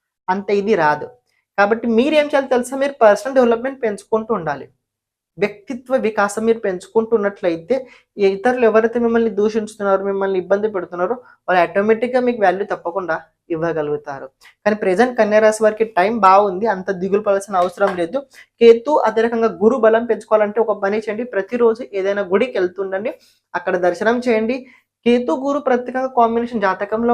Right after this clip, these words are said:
ఉన్నా కూడా నేను ఒకటే పరిహారం చెప్తుంటాను, ఎప్పుడు దేవుడి గురించి చదువుతూ ఉండండి. భక్తి భావన స్తోత్రాలు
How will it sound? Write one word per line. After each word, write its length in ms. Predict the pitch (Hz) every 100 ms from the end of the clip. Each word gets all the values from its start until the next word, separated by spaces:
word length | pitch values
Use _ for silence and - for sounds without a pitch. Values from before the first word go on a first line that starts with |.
| 233
ఉన్నా 140 | 226
కూడా 180 | 226 233
నేను 140 | 233 196
ఒకటే 240 | 202 214 220
పరిహారం 400 | 208 202 214 220 208
చెప్తుంటాను, 600 | 185 - 214 214 202 240 - _ -
ఎప్పుడు 440 | 208 208 - 277 294 - 202
దేవుడి 240 | 208 226 220
గురించి 240 | 220 220 -
చదువుతూ 400 | 202 196 226 240 214
ఉండండి. 320 | 208 208 214 190
భక్తి 260 | 180 - 202
భావన 280 | 196 196 196
స్తోత్రాలు 580 | 202 185 185 185 190